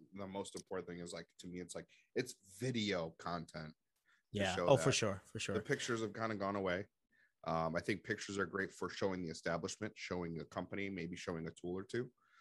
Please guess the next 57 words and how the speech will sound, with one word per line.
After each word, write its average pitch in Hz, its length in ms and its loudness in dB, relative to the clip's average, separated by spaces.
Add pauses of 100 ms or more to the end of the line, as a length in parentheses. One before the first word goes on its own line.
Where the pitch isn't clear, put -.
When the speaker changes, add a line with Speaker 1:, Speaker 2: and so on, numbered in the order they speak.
(380)
Speaker 1:
But 87 160 0
video, 92 540 2
as 87 140 0
far 82 220 2
as 82 100 -2
people 82 300 -4
watching 82 440 -2
and 78 120 -6
listening 80 500 -6
and, 78 120 -10
like, 78 320 -10 (200)
that 80 200 0 (1000)
is, - 240 -4 (380)
which 120 260 4
I 135 60 8
know 127 140 6
people 110 240 4
are 104 80 10
very 98 240 8
uncomfortable 85 580 0
with. 76 200 -2 (600)
Speaker 2:
Yeah, 101 320 0
Speaker 1:
Like, 85 80 2
Speaker 2:
but 117 180 4
you, 123 60 8 (200)
you 110 80 8
Speaker 1:
creating - 20 8
Speaker 2:
gotta, 113 220 8
Speaker 1:
video 104 180 8
Speaker 2:
yeah. 101 120 10
Speaker 1:
around 90 260 6
it, 82 80 0
but 82 100 -6 (220)
y-, - 80 -10 (100)
you 87 200 -6
start 98 300 4
with 98 120 2
the 95 60 0
one 95 200 4
or 92 100 2
two, 104 440 6
and 98 80 8
it 82 80 -4
gets 98 180 2
kinda 98 220 2
rocky. 95 480 6
But 90 180 2
it's 87 200 -6
after 95 320 2
when 92 140 2
you're 98 140 2
into, 92 180 2
like, 90 300 0
ten 98 280 2
and 92 120 -2
twelve, 95 480 8
like, 90 140 2